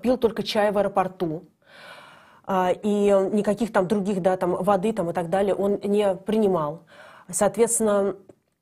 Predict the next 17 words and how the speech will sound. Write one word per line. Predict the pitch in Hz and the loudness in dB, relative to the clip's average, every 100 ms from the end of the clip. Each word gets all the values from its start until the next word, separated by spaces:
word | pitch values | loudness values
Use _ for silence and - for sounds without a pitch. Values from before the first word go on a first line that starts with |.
| _ 233 | _ -2
а, | 202 185 185 | 0 2 0
мы | 175 214 202 | 0 -2 0
полностью | 254 262 220 - 180 | 2 2 0 -2 -2
там, | 156 143 - - _ - | -4 -8 -16 -20 _ -20
там, | 139 - - _ - - - | -20 -20 -20 _ -20 -20 -10
очевидным | 202 - 233 254 196 - | -6 -2 2 2 2 2
образом, | 226 226 180 180 175 165 - _ _ _ _ _ - | 2 2 0 0 -2 -4 -14 _ _ _ _ _ -4
а, | 214 185 180 175 | 0 2 0 -2
там, | 175 190 175 165 | -4 -6 -4 -2
меня | 180 | -2
тоже | 185 190 | 0 -2
журналисты | 175 180 180 185 180 | -2 -2 0 -2 -4
спрашивают, | - 185 170 170 175 | -6 -2 -2 -4 -4
могли | 185 175 202 | -2 0 0
ли | 233 180 | 2 2
это | 180 | 0
там, | 170 165 | -6 -10